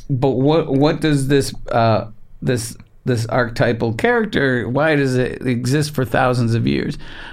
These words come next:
What does it represent? Is it simply parents not wanting their children to go in the woods, and they say, "Don't go in the woods 'cause there's a, a giant monster that'll get you"? Or is it,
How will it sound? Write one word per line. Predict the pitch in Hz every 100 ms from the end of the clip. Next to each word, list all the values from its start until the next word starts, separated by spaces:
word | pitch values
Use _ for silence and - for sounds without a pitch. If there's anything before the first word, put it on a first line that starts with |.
| -
What | 143
does | 147
it |
represent? | 143 139 135 123 113 117 - - -
Is | 127
it | 127
simply | 120 147 143 117
parents | - 135 127 113 - - - - -
not | 120 117
wanting | 113 117 120
their | 110
children | - 117 113
to | 110
go | 165 175
in |
the | 165
woods, | 160 165 156 147 147 135
and | - 135 123
they |
say, | 117 117 113
"Don't | 113 110
go | 110
in | 107
the | 113
woods | 131 123 123 -
'cause | 117 117
there's | 117 117
a, | 107 104 98 - _ -
a | 131
giant | 113 120 113 107 85 - - -
monster | 127 123 123 127 - 143 135
that'll | 131 135
get | 127 151
you"? | 170 165 160
Or | 131 127
is | 123 117
it, | 117